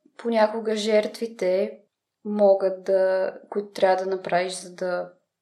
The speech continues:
се впуснеш в нещо или да постигнеш нещо, а, са твърде, е, са твърде големи и, а, хората не са способни да направят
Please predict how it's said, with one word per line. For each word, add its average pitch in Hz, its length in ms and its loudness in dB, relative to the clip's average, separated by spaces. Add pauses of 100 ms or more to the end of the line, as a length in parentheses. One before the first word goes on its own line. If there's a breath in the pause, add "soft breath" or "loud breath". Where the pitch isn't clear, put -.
(120)
се 202 100 -10
впуснеш 202 500 -10
в - 20 -16
нещо 190 360 -6
или 185 120 -10
да 180 380 -8
постигнеш 202 600 -8
нещо, 185 540 -8 (1600 soft breath)
а, 208 100 -8 (720)
са - 260 -18
твърде, 226 840 -2 (680)
е, 226 180 -2 (200)
са - 180 -20
твърде 277 320 0
големи 254 720 4
и, 226 440 -6 (400)
а, 214 320 0
хората 214 420 -2
не 214 80 -8
са 220 140 -10
способни 214 420 -6
да 220 100 -8
направят 185 500 -4